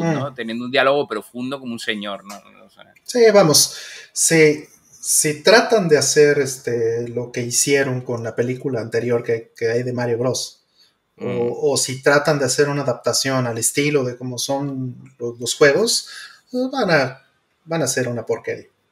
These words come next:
Speaker 2: Sí.
Speaker 1: Pero si se salen por completo del medio y abordan el cine como, como es y hacen algo interesante con los personajes, que eso es algo que podría pasar, o sea, no, no es que, no es que quiera ser demasiado optimista, pero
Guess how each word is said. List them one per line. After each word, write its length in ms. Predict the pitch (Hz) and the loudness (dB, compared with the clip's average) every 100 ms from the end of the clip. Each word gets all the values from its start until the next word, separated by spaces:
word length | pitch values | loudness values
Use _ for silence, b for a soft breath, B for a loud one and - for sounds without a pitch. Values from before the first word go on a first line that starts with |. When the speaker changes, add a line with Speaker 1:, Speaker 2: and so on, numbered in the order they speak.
| _ _ _ _ _ _ | _ _ _ _ _ _
Speaker 2:
Sí. 200 | - - 175 | -20 -18 -2
Speaker 1:
Pero 180 | 139 131 | 0 2
si 300 | - 135 127 | 0 -2 -2
se 180 | - | 0
salen 360 | 123 160 170 180 | 2 4 4 4
por 120 | 156 | -2
completo 440 | - 135 151 156 139 | -2 0 0 2 0
del 160 | 127 | 0
medio 340 | 151 147 139 120 | -2 -4 -4 -6
y 120 | 120 | -6
abordan 540 | 113 135 151 165 151 | -4 2 4 4 0
el 140 | 131 131 | -2 -2
cine 320 | 156 151 135 | 0 -2 -4
como, 380 | 127 123 123 - | -6 -6 -8 -10
como 280 | 123 131 | -6 2
es 240 | 156 160 - | 4 4 2
y 40 | |
hacen 300 | 139 139 160 | 0 0 -2
algo 480 | 151 151 156 147 147 | -2 -2 2 4 4
interesante 680 | 135 135 131 120 - 139 156 | 2 -2 -4 -2 -4 -6 -8
con 120 | 151 | -10
los 120 | 131 | -12
personajes, 480 | - 135 143 143 190 | -8 -6 -4 -4 -4
que 100 | - | -4
eso 120 | 185 | -6
es 140 | 180 175 | -6 -6
algo 160 | 170 | -8
que 240 | 175 127 120 _ _ _ _ _ _ _ | -6 -8 -8 _ _ _ _ _ _ _
podría 380 | - 135 147 185 | -4 -2 -2 -4
pasar, 380 | - - 120 180 247 | -2 -2 -6 -8 -12
o 60 | 160 | -12
sea, 180 | 139 131 | -12 -10
no, 340 | 131 131 120 | -10 -12 -12
no 220 | 127 123 | -12 -10
es 160 | 123 131 | -8 -6
que, 220 | 143 117 B B B B B | -2 -2 B B B B B
no 80 | 156 | 0
es 80 | 156 | 0
que 100 | - | 0
quiera 220 | - 165 | 4 4
ser 180 | - 160 | 6 4
demasiado 480 | 156 127 117 143 151 | 2 0 2 4 2
optimista, 580 | - 123 120 123 170 170 | 0 -6 -6 -2 -2 -2
pero 420 | 143 117 113 | -2 -2 -4